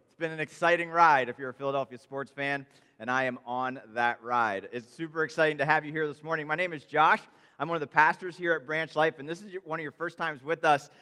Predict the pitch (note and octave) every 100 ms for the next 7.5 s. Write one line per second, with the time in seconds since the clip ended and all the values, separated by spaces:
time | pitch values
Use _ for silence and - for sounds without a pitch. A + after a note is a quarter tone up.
0 | _ - D#3+ A3 F#3+ E3+ D#3+ D#3+ - F#3
1 | F3+ F3+ D#3+ - E3 C3+ D#3+ G#3 A3+ G#3+
2 | F#3 F3 C3 - F3+ B2+ D3+ F#3 E3+ D#3+
3 | F3 D#3 B2+ - G#3 A#3+ B3+ - _ _
4 | F#3+ G#3+ A3 E3 E3+ D3+ - D#3 G3+ G3+
5 | A3 B3 B3 _ _ G3 G#3 G3 G#3+ -
6 | _ E3+ G#3 F3+ C3 F#2+ F#2+ D3+ D3+ D#3+
7 | D3+ D3+ G3 G#3